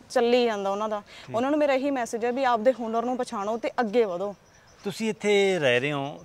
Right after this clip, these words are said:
Speaker 2: ਤੇ ਇੱਥੇ ਫਿਰ ਕਿੰਨਾ ਖਰਚਾ ਆ ਜਾਂਦਾ ਰਹਿਣ ਦਾ?
Speaker 1: ਨਹੀਂ ਜੀ, ਇੱਥੇ ਖਰਚ ਤਾਂ ਕੋਈ ਨਹੀਂ। ਜਦੋਂ ਦੇ ਅਸੀਂ ਆਏ ਹਾਂ, free of cost ਮੇਰੀ ਸਟੱਡੀ ਚੱਲ ਰਹੀ ਹੈ, free of cost ਅਸੀਂ ਰਹਿੰਦੇ ਹਾਂ।
Speaker 2: ਓਕੇ।
Speaker 1: ਖਾਣਾ ਪੀਣਾ ਸਭ ਕੁਝ ਸਾਡਾ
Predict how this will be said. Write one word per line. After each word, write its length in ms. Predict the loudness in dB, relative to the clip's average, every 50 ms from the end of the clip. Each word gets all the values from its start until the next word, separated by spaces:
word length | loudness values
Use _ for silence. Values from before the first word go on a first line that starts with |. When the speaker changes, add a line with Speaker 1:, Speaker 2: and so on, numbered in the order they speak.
| -12
Speaker 2:
ਤੇ 120 | -10 -10 -8 -8
ਇੱਥੇ 220 | -8 -6 -6 -6
ਫਿਰ 120 | -6 -6
ਕਿੰਨਾ 260 | -6 -6 -4 -4 -4 -4
ਖਰਚਾ 320 | -2 -4 -4 -2 0 -2
ਆ 40 | 0
ਜਾਂਦਾ 180 | 0 -2 -4
ਰਹਿਣ 240 | -6 -6 -6 -8 -8
ਦਾ? 120 | -10 -12 -14 -16 -20 -20 -20 -20 -20 -20 -20 -20 -20 -20 -12 -4 0
Speaker 1:
ਨਹੀਂ 160 | 0 2 2
ਜੀ, 80 | 0 -2
ਇੱਥੇ 160 | -2 -4 -2
ਖਰਚ 300 | 0 0 0 0 -2 0
ਤਾਂ 120 | 0 2
ਕੋਈ 200 | 2 2 2 0
ਨਹੀਂ। 120 | 2 2 2
ਜਦੋਂ 220 | 2 2 2 2
ਦੇ 100 | 0 0
ਅਸੀਂ 180 | 0 0 0 -2
ਆਏ 140 | 0 0 0
ਹਾਂ, 80 | -2
free 240 | 0 0 2 4 4
of 60 | 4
cost 400 | 2 0 0 0 0 -2 -4 -4
ਮੇਰੀ 180 | -2 -2 -2 -2
ਸਟੱਡੀ 300 | -2 0 0 2 2 2
ਚੱਲ 260 | 2 2 0 0 0
ਰਹੀ 100 | 0 0
ਹੈ, 60 | -2
free 220 | -2 -2 -2 -2 -2
of 60 | -2 -4 -6
cost 200 | -6 -4 -4 -6
ਅਸੀਂ 180 | -6 -2 -2 0
ਰਹਿੰਦੇ 320 | 0 0 -2 -2 -4 -4
ਹਾਂ। 160 | -4 -6 -6 -8
Speaker 2:
ਓਕੇ। 320 | -12 -14 -12 -10 -10 -8 -6
Speaker 1:
ਖਾਣਾ 260 | -6 -6 -4 -4 -4
ਪੀਣਾ 240 | -4 -4 -6 -6 -6
ਸਭ 180 | -8 -8 -10
ਕੁਝ 180 | -10 -10 -10 -10
ਸਾਡਾ 420 | -8 -8 -8 -6 -4 -4 -6 -6